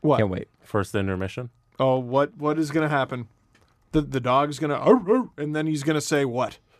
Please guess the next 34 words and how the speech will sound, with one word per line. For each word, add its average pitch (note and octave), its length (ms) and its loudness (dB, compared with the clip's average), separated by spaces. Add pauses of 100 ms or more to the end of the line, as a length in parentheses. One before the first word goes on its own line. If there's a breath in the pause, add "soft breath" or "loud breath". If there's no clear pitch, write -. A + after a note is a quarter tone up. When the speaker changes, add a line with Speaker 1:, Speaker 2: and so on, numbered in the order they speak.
(140)
Speaker 3:
Where's A2+ 480 4
Andrei G2 280 -2
Svechnikov - 580 -6
from? - 240 -10 (1600 loud breath)
Speaker 1:
Russia. D3 800 2 (360 loud breath)
Speaker 3:
From G2 360 2
Russia. G2+ 400 0 (1040 soft breath)
The A2 200 0
game A2 380 0
was G2 180 -2
in G2 120 0
the F#2 80 0
third A2+ 500 -4
period. F#2+ 540 -6 (1300)
It C3 100 6
Speaker 1:
Was E3 100 6
it, - 40 4
Speaker 3:
was F#3 100 0
Speaker 1:
it G3 100 6
was A#3 180 -4
a A3 60 2
tie A#3+ 320 -4
game, G#3 220 -2
I G#3+ 40 -2
wanna C3 220 -4
say. B2 260 -4
Speaker 3:
It C#3 80 6
was A2 160 4
one G#2+ 400 0
nothing. F#2+ 380 -4 (380)
Speaker 1:
It - 40 -
was C#3+ 40 -2
one E3+ 200 2
nothing. C#3 380 -2